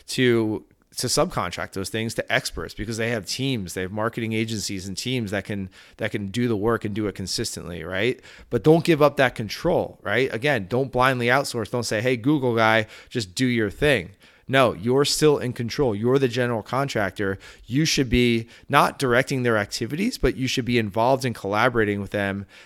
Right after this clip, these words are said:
as far as, like, "Hey, what are our goals here, right? What are the activities? What's our budget? You know, what campaigns are we running? What are we, what's the, what's the objective here? What are the moving parts?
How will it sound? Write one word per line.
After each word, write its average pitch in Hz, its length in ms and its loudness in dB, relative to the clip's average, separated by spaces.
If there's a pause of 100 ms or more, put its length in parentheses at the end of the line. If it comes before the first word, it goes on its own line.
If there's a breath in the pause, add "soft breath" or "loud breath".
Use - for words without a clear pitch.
(120 loud breath)
as 107 200 -2
far 117 360 2
as, 104 280 0
like, 98 180 -4
"Hey, 117 300 0 (200 soft breath)
what 120 180 0
are 139 100 6
our 123 140 6
goals 110 400 0
here, 85 380 -6
right? 101 260 0
What 127 180 4
are 139 40 0
the 135 140 6
activities? 95 640 -2
What's 131 200 0
our 143 120 4
budget? 98 560 0 (300 loud breath)
You 107 100 -6
know, 107 80 -2
what 131 260 0
campaigns 123 580 2
are 113 60 0
we 110 160 2
running? 98 360 0
What 127 120 2
are 147 60 4
we, 135 180 -2 (240 loud breath)
what's 135 300 0
the, 113 180 0
what's 135 220 0
the 151 100 2
objective 110 560 0
here? 98 220 -4
What 113 100 0
are 139 60 2
the 135 100 0
moving 120 380 2
parts? - 540 2